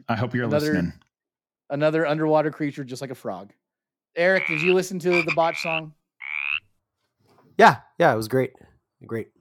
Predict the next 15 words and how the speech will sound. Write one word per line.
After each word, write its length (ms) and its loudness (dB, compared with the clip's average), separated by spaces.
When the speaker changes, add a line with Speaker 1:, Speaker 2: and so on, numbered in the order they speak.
Speaker 3:
Hope 160 -14
there's 160 -4
more, 380 -2
Speaker 2:
God. 100 -20
Speaker 3:
but 240 -6
understand 320 -6
if 60 -8
there's 160 -8
not. 160 -10
Speaker 2:
There 200 -20
probably 260 -4
isn't 180 -6
gonna 200 -14
be, 260 -20
but, 180 -20